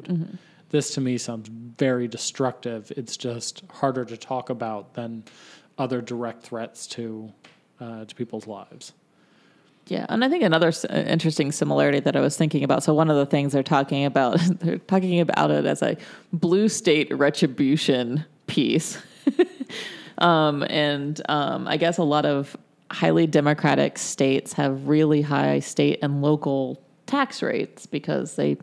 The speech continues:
Speaker 1: have fabulous programs that they fund with these things, like Medicaid coverage for abortion and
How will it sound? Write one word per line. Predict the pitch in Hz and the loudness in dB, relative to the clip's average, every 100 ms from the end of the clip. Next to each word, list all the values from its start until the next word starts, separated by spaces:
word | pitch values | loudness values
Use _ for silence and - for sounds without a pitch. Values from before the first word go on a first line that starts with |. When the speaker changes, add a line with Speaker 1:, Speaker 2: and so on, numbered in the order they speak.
| - | -12
Speaker 1:
have | - 151 151 | -2 0 0
fabulous | - 165 151 147 151 | 0 2 4 4 2
programs | - 269 311 196 143 139 151 | 2 2 4 4 2 0 -4
that | 143 | -2
they | 156 | -2
fund | - - 349 185 156 | -2 0 2 4 2
with | 147 | 0
these | - 135 139 | 0 -2 -2
things, | - - 156 113 | -4 -4 -4 -2
like | 123 - - | -4 -4 -12
Medicaid | - - - - 135 | -10 -10 -10 -8 -8
coverage | - 165 196 202 | -6 -2 -2 -4
for | - 269 | -4 -4
abortion | 269 349 311 - 170 143 131 127 | -2 0 0 2 2 2 0 -2
and | 120 | -2